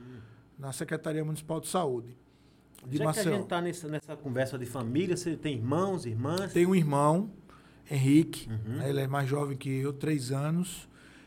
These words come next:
Speaker 1: e é fisioterapeuta, mora em Maceió.
Speaker 2: Ô, a família toda tá ali na,
Speaker 1: É.
Speaker 2: na área da saúde, né? O
Speaker 1: É.
Speaker 2: irmão. Esposa, você já falou que tem, que é uma grande companheira, né? É Catiana?
Speaker 1: Catiane.
Speaker 2: Catiane.
Speaker 1: É.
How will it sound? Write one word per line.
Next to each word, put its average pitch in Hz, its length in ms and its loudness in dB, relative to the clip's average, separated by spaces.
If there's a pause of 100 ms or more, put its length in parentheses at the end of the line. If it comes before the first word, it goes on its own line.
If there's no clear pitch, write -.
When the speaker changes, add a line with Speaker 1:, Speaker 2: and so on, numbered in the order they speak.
(160)
Speaker 1:
e 151 80 -4
é 143 60 2
fisioterapeuta, 165 920 4 (120)
mora 139 260 -2
em 151 280 -2 (240)
Maceió. 135 500 0 (100)
Speaker 2:
Ô, 110 380 -4
a 170 60 -8
família 185 400 -6
toda 185 320 -6
tá 180 200 -10
ali 156 220 -2
na, 147 260 -4
Speaker 1:
É. 135 180 2
Speaker 2:
na 135 80 -2
área 165 180 0
da 170 140 -4
saúde, 123 500 -2
né? 135 200 -4
O 123 60 -4
Speaker 1:
É. 117 120 2
Speaker 2:
irmão. 127 280 -2 (600)
Esposa, 180 460 4
você 151 180 0
já 156 100 4
falou 160 320 2
que 160 80 -10
tem, 185 240 6
que 185 100 0
é 160 40 2
uma 143 120 0
grande 156 400 2
companheira, 147 760 4
né? 196 220 2 (720)
É 131 140 0
Catiana? 175 720 2 (160)
Speaker 1:
Catiane. 156 600 6 (100)
Speaker 2:
Catiane. 156 720 2
Speaker 1:
É. 135 180 0